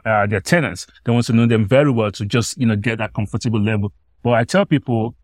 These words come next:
immediately you start, fine, if you have one property, okay, I get it. Maybe you have, like, two unit basements or something like that, or, you know, but by the time you started having, like, your second property, you should start operating it strictly as a business, you know, uh,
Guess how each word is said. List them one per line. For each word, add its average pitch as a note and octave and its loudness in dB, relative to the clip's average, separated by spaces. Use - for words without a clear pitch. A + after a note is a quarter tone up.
immediately G#3 6
you G3+ 2
start, D3 2
fine, C#3 2
if B2 0
you D3+ 4
have D#3+ 0
one C3 4
property, A2+ -2
okay, G#2 -2
I G#2+ -2
get F#2+ 0
it. G2 -2
Maybe A2 0
you G#2+ 2
have, G#2+ 0
like, G2+ -2
two - 0
unit A2+ 4
basements G#2+ -2
or F#2+ -4
something A2 -2
like G#2 -2
that, G#2 0
or, G#2+ -2
you A#2+ 0
know, A2 0
but C#3 2
by D#3 0
the D#3 0
time F#3+ 2
you E3+ 2
started C#3+ 2
having, B2+ 0
like, A2 2
your A2 -4
second A#2+ -2
property, G#2+ -2
you A#2 0
should C3+ 0
start B2+ 0
operating A#2 -4
it A2 -2
strictly A2 -4
as G2+ -4
a F#2 -6
business, G2 -6
you A#2 0
know, F2+ -4
uh, A#2 2